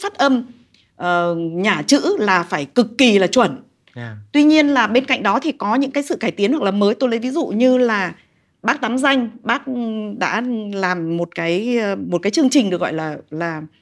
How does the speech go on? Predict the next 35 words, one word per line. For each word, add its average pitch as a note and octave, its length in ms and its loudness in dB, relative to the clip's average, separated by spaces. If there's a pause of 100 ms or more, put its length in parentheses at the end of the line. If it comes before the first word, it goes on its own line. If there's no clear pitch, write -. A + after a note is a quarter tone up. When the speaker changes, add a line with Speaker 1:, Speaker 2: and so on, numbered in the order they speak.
Speaker 1:
vũ A3 120 -4
điệu D4 240 2
cải E3+ 160 2
lương B3 300 4
đó. C4+ 120 0 (440)
Tức C4+ 80 -2
là A3 80 2
bác - 180 -2
dạy C4 260 0
cho A#3+ 160 -2
các C#4 220 -6
bài G3+ 220 0
bản F3+ 300 0
là D#3+ 140 -4
phải E3+ 100 -2
múa G#3 280 4
như E4+ 160 0
thế D4 80 2
nào. A3 380 2 (380)
Ví A#3 80 -6
dụ D4 120 0
như G3 120 -2
là, F#3 400 0
ờ, E3+ 200 -2 (840)
múa, F#3 300 2
ờ, A3 600 2 (140)
của D#3 280 0
phụ G3 120 0
nữ G3+ 240 2
là B3+ 140 0
sao, A#3+ 280 2
múa A3+ 200 2
võ C4 260 0
là B3+ 140 -2
sao. A#3+ 300 0